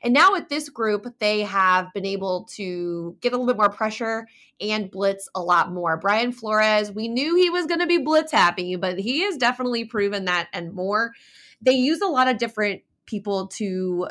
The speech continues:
to attack the quarterback. Danielle Hunter said this week that, or after the game against the Bears, that teams are gonna watch us on film and know that we can send multiple players in the backfield to try and stop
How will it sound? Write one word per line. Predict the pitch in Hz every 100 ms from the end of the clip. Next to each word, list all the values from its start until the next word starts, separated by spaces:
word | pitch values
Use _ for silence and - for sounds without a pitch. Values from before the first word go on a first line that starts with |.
| - -
to | 214
attack | 196 196 175 -
the |
quarterback. | 190 175 165 151 -
Danielle | - 220 240
Hunter | 226 202 208
said | 214 190
this | 196 180 -
week | 202 190 _
that, | 180 170 170 -
or | 185
after | 180 180
the | 190
game | 185 185 175
against | 180 185 180 -
the |
Bears, | 165 180 175 170 -
that | 180 170 - - - - -
teams | 269 285 285
are | 294
gonna | 294 254
watch | 214 208
us | 240 233
on | 202
film | 202 190 196 185
and | 180
know | 180 190
that | 170
we | 185 208
can | 247 226 233 -
send | - 202 190 185 -
multiple | 180 190 196 202 185 175
players | - 156 117 - - - _ _ _ _ -
in | 214 208
the |
backfield | 196 165 160 - 175 165 156
to | 185
try | - 180 160 160 160 -
and | 170
stop | - 175 147 -